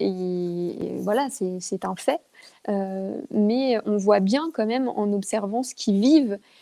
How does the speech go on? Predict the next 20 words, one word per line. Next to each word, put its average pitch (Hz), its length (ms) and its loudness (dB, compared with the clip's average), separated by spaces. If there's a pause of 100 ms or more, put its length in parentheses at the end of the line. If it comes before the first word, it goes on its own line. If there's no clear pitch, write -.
(160)
qu'ils 220 260 2 (160)
sont 214 320 -2 (120)
amenés 269 540 6
en 220 100 -2
fait 254 360 -4 (180)
à, 202 420 -2
à 214 140 0
développer 254 720 2
ça. 214 240 -4 (680)
Tu - 140 -10
vois, 220 160 4
qu'ils 233 180 -6
sont 208 340 -2
amenés, 254 360 4
en 277 60 -6
fait, 254 160 -2
qu'ils - 140 -10
sont 202 180 0 (120)
poussés 294 460 2 (420)
à, 202 460 0